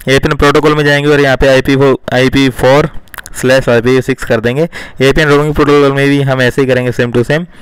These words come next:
और फिर आपको क्या करना है, barrier में चले जाना है। barrier में जाने के बाद आपको क्या करना है, इसमें मैं जो जो आपको बोलता हूँ खाली आपको वो वो करना है। इसमें एलटीई, एचएसपीएपी,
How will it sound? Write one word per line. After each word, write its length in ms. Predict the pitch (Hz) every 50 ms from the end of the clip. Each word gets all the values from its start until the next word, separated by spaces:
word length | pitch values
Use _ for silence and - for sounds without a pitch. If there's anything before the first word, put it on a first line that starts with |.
| - - - - - - - - -
और 120 | 117 117
फिर 180 | - - 139 139
आपको 200 | 131 131 139 131
क्या 140 | 139 139
करना 200 | 131 135 127 131
है, 80 | 139 135 - - - -
barrier 380 | 117 120 127 127 131 135 135 135
में 120 | 135 131
चले 200 | 120 120 113 110
जाना 200 | 110 104 101 98
है। 180 | 101 110 107 98 - - - - _ - - _ - - _ _ _ - - -
barrier 380 | 120 113 123 127 135 156 165 170
में 100 | 170 170
जाने 160 | 170 160 160
के 40 | 156
बाद 100 | 156 156
आपको 200 | 151 135 147 143
क्या 160 | 139 143 143
करना 240 | 135 135 127 131 139
है, 80 | 151 151 - - - - - - -
इसमें 200 | 127 123 151 151
मैं 120 | 151 147 143
जो 160 | 135 143 135
जो 120 | 139 151
आपको 220 | 143 - - 147 131
बोलता 240 | 127 127 127 143
हूँ 80 | 143 139
खाली 200 | 139 127 127 127
आपको 220 | 127 - - 131
वो 140 | 123 120 123 127
वो 120 | 131 131
करना 300 | 127 - 131 113 120 123
है। 60 | 123 120
इसमें 220 | - 131 143 165 - - - - - - - -
एलटीई, 520 | 120 123 131 127 - 135 131 139 156 170 160 - - _ - -
एचएसपीएपी, 920 | 117 117 - - 123 - - - 127 120 120 120 117 - 147 156 165